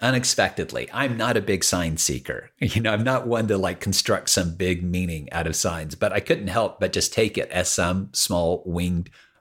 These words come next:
hope <laughs> for me just to make it through. And obviously it's, it stayed with me for years in terms of making meaning of my life, which is really important for people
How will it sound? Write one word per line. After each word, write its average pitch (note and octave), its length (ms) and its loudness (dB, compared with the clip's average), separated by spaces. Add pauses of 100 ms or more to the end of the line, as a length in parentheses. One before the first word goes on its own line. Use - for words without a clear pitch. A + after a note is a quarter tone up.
hope - 440 0
<laughs> - 320 0
for - 220 0
me A2 300 2 (440)
just A#2+ 240 0
to B2+ 80 2
make A2 280 2
it G#2 160 2
through. C3+ 340 0
And G#2 120 -2
obviously A2+ 720 0
it's, F2+ 200 -2
it - 200 0
stayed F#2 320 0
with G2 260 -2
me E2+ 160 0
for - 200 -4
years G#2+ 560 0
in G2 80 -6
terms F#2 300 -4
of F#2 120 -4
making D#2+ 360 -4
meaning G#2+ 420 -2 (480)
of D2+ 180 0
my B1+ 140 0
life, A#1 380 -2
which E2 120 -2
is D2+ 160 -4
really D2 180 2
important G#2 480 2
for - 120 -6
people C2+ 560 -4